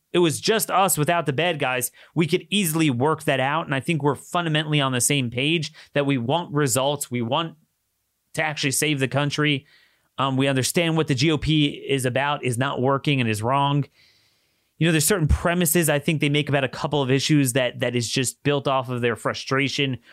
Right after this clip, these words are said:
with the old guard, but I don't think it ha-, necess-, necessarily has to be true. And it's like, what, I should reject those people? I mean, and, and that's the funny thing. Suddenly the Big Ten people are like, "Well, you know, th-, these people were Democrats until recently." I know Ryan Girdusky,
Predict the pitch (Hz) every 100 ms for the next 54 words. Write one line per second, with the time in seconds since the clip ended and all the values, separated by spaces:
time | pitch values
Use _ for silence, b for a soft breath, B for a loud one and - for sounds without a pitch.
0 | B 135 127 113 139 127 139 135 131 113
1 | 131 135 143 123 117 - _ - 131 -
2 | 135 135 135 123 120 123 131 120 117 117
3 | - 240 156 127 b b b b b b
4 | b _ 202 226 220 202 - _ _ -
5 | 185 247 165 165 156 156 151 139 - 220
6 | 220 - 247 262 254 226 - _ _ _
7 | - 170 185 175 196 190 226 277 - -
8 | 226 196 240 185 240 247 226 180 196 151
9 | 190 190 190 220 165 156 151 147 - b
10 | b - 294 254 185 208 226 190 185 247
11 | 233 247 254 254 240 277 302 247 202 156
12 | 165 151 139 127 127 131 196 151 156 160
13 | 147 180 214 - 151